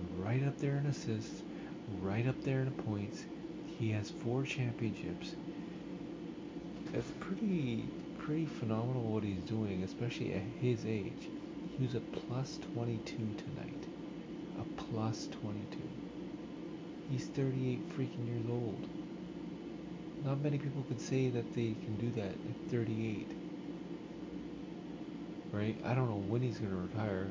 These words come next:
Who knows? But they're twenty-four and twenty-eight, and pretty, pretty, uh, amazing game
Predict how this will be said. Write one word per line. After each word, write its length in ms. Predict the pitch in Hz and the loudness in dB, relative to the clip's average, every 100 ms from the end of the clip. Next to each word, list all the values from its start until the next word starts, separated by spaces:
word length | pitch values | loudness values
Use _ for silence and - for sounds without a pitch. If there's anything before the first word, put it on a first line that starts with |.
| 117 110 | -2 0
Who 80 | 117 | 2
knows? 340 | 113 98 90 - - - - - - - | 2 0 -2 -4 -6 -8 -8 -6 -6 -4
But 140 | - 117 | -2 2
they're 120 | 117 | 2
twenty-four 560 | 113 - 131 123 123 120 | 2 0 0 2 0 0
and 120 | 110 | 0
twenty-eight, 460 | - 110 101 90 92 - - - - - - - - - | 0 0 2 0 0 -4 -6 -6 -6 -6 -8 -6 -6 -2
and 440 | 107 101 101 101 101 - - - - - - - - - - - - - - - - - 311 294 - - - - - - - | 2 2 4 2 0 -4 -4 -4 -6 -6 -6 -6 -6 -6 -6 -6 -6 -6 -6 -6 -6 -6 -6 -6 -6 -6 -6 -6 -6 -6 -6
pretty, 640 | - - 139 147 139 127 120 - | -4 2 4 4 4 2 0 -2
pretty, 480 | 135 135 135 123 | 0 2 4 4
uh, 340 | 113 107 98 95 92 - - - - - - - - | 4 4 2 0 -2 -6 -6 -6 -6 -8 -8 -4 -2
amazing 500 | 110 110 110 117 101 | 2 4 2 2 2
game 260 | 104 101 | 2 2